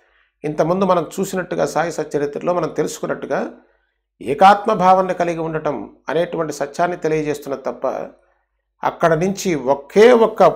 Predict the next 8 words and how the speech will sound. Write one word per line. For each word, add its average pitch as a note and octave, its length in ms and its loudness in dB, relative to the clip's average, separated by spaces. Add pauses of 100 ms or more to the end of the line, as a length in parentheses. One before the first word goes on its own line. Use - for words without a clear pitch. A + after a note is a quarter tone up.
(680)
force - 420 4 (440)
is B2 120 -6
a A#2+ 40 -6
pure A3+ 540 4 (420)
love. A#2 260 2 (2750)
అటువంటి A#3+ 580 6
ప్రేమని G3+ 840 0 (840)
సాయిబాబా E3 920 4